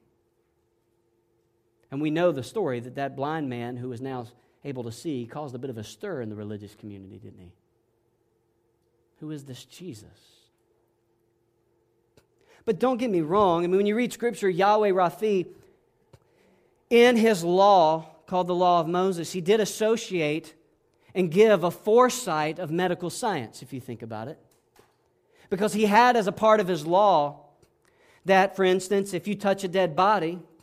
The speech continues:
or, or around dead bodies, you need to wash your clothes and wash your body before you come back into the community of people.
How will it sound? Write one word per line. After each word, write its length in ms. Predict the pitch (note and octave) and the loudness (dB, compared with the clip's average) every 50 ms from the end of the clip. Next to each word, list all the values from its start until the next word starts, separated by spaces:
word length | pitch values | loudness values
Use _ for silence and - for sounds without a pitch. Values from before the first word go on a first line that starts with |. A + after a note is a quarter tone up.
| _ _ _ - | _ _ _ -4
or, 100 | F3+ F#3 | -2 0
or 180 | F#3 E3+ E3+ | 2 2 2
around 360 | E3 E3+ F3+ G3 G#3+ A3+ G3+ | 2 2 2 2 2 0 0
dead 180 | E3 E3+ E3 C#3 | -2 -4 -4 -2
bodies, 480 | C#3 D3 C#3 C3 C3+ D3+ F3+ F3+ - - _ - _ _ | 0 0 2 2 0 -2 -6 -8 -12 -18 _ -20 _ _
you 80 | F3+ G3+ | -2 -2
need 160 | G#3+ A3 F3+ | 0 0 0
to 80 | F#3 | 0
wash 340 | D#3+ D3 E3 F3 F#3 G3 - | 0 2 4 4 4 2 0
your 80 | A#3 A3+ | -6 -8
clothes 480 | - - G3 F3+ E3+ E3+ F3+ F#3 - - - _ - | -4 -2 0 0 0 0 -2 -6 -10 -16 -18 _ -4
and 140 | E3+ F3 | -2 0
wash 340 | D#3+ E3 F3+ G3 G3 G3 - | 2 4 4 4 2 0 0
your 160 | F#3 G#3+ B3 | 0 0 0
body 300 | G3+ D#3 D3 C#3 D3 E3+ | 2 0 0 0 0 -2
before 260 | F3 E3+ E3 - F#3 F3+ | -4 -4 -6 -4 -4 -2
you 140 | F3 F3+ | -2 -2
come 260 | F3 - F3+ F#3 F#3 F3 | -4 -4 -6 -4 -2 0
back 220 | F3+ F3+ E3+ F3 | 0 0 0 0
into 220 | F#3+ G3+ G3+ F3 | 0 0 0 -2
the 100 | D#3+ D#3+ | -4 -6
community 460 | D#3+ E3 E3 D#3+ D#3+ D#3+ E3 D#3+ E3+ F3 | -6 -4 -2 0 0 0 0 0 0 0
of 120 | E3+ E3+ | 0 -2
people. 380 | - A3 G3+ G3+ - A#2+ A2 | -6 -6 -6 -6 -10 -14 -16